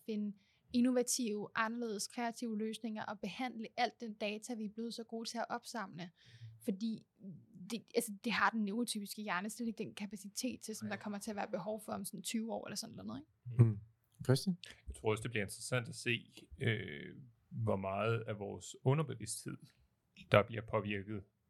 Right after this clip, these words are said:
Speaker 4: af det her informationssamfund, som vi bevæger os dybere og dybere ind i,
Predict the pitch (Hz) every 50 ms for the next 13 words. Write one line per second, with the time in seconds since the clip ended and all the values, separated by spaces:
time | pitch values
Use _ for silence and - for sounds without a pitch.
0 | _ - - 113 113 95 101 107 104 - - - - _ _ _ - 120 113 110
1 | 113 110 101 107 131 131 117 - - 120 117 113 - - 123 117 - _ _ _
2 | _ _ - - _ _ - - - - - - 104 101 104 104 - - 110 110
3 | - - 110 107 104 104 110 104 98 98 - 104 101 101 101 101 101 101 104 101
4 | - 120 -